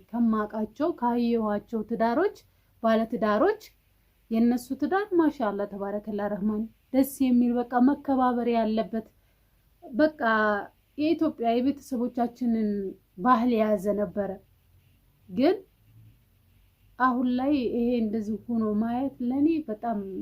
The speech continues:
እንጃ ይከብደኛል፣ ማመን ራሷ አቅቶኛል። አሰላሙ አለይኩም ወራህመቱላሂ ወበረካቱ። ሰላም ሰላም፣ ውድና የተከበራችሁ ቤተሰቦች በያላችሁበት ሰላማችሁ ብዝት ይበል። አላህ ሀገራችንን ሰላም ያድርግልን እላችኋለሁ።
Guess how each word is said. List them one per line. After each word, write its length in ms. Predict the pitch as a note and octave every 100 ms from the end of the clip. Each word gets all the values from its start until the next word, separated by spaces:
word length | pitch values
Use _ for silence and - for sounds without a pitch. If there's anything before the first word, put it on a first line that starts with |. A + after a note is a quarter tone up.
| G#3+
እንጃ 280 | F3+ F3+ C4 E4+ _ -
ይከብደኛል፣ 720 | A3 D4 A3 G3+ F#3 F3+ F#3 G#3
ማመን 380 | G3 A#3 A3+ G3+ G3
ራሷ 280 | G#3 A3 C4+ F4 A#3
አቅቶኛል። 680 | G#3+ G#3+ - F#3+ F#3 G#3 _ _ _ _ _ _ _ _ _ _ _ _ _ _ _ _ _ _ _ _ _ -
አሰላሙ 540 | E4 G4 G4+ G#4 G#4 F#4+
አለይኩም 600 | F#4 F#4+ F#4+ F#4+ F#4+ F4
ወራህመቱላሂ 840 | C#4 C4 D4 D4 C#4+ D4+ C#4+ D#4 E4
ወበረካቱ። 720 | E4 C4 B3 C4 C4+ C#4+ C#4+ C#4+ D4 D4
ሰላም 300 | C4 A#3+ A#3
ሰላም፣ 300 | B3 A#3 A#3
ውድና 280 | A3 A#3 A#3+
የተከበራችሁ 800 | C4 C4+ C#4 A3 C4 B3+ C4+ C4+
ቤተሰቦች 640 | C4 B3+ B3+ C4+ A#3+ B3
በያላችሁበት 880 | - G3+ G3+ G#3+ G#3+ A3 - G#3 B3
ሰላማችሁ 520 | B3 B3 B3 B3 B3 A#3
ብዝት 320 | G#3+ A3 -
ይበል። 360 | B3 A#3 A3+ A3+
አላህ 280 | G#3+ G#3+ A#3+
ሀገራችንን 720 | A#3+ B3+ C#4 C#4+ - C#4 C4+ B3+
ሰላም 380 | C4+ B3 B3 A#3+
ያድርግልን 760 | A#3+ A#3 A#3 B3 A#3+ A3+ A#3 A3
እላችኋለሁ። 760 | G#3+ A3 _ A#3 A3+ A3 D4